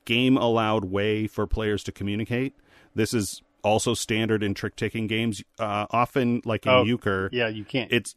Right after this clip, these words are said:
Speaker 1: it's,
Speaker 2: Yeah.
Speaker 1: it's played in a, in a quad in two, uh, two pair, like, two teams of two. Um, and so each team sit across from each other and they're trying to win,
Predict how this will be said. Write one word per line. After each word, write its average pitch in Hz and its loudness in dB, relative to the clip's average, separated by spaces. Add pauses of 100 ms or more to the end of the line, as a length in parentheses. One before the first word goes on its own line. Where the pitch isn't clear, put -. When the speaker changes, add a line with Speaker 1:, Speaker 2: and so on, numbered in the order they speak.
Speaker 1:
it's, 123 2
Speaker 2:
Yeah. 98 -10
Speaker 1:
it's 127 0
played 123 6
in 120 6
a, 107 2 (140)
in 107 -2
a 98 -4
quad 117 4
in 98 2
two, 113 -2 (720)
uh, 98 -2
two 123 0
pair, 110 0
like, 101 -2
two 113 -2 (640)
teams 110 -2
of 90 -8
two. 95 -2 (720)
Um, 98 0 (300)
and 107 0
so 107 0
each - -2 (220)
team 120 2
sit 113 -2
across 135 0
from 107 -2
each 95 -4
other 98 -2
and 117 0
they're 123 2
trying 101 -2
to 98 -2
win, 120 0